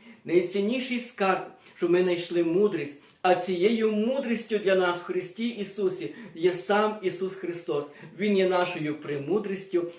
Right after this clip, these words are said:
нашим відкупленням і нашим освяченням. Слава Ісусу!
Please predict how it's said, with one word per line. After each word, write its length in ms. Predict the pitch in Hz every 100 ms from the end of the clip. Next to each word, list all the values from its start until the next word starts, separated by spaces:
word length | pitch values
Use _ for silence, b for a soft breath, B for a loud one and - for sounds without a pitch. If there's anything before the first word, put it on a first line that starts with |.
| -
нашим 400 | 196 208 196 165
відкупленням 880 | 160 160 - 196 - 190 175 175 170 147 -
і 100 | 170
нашим 400 | 160 160 170 156
освяченням. 840 | 170 - - 156 170 175 - 131 120 - -
Слава 460 | - 156 185 156
Ісусу! 500 | 127 - 110 - 85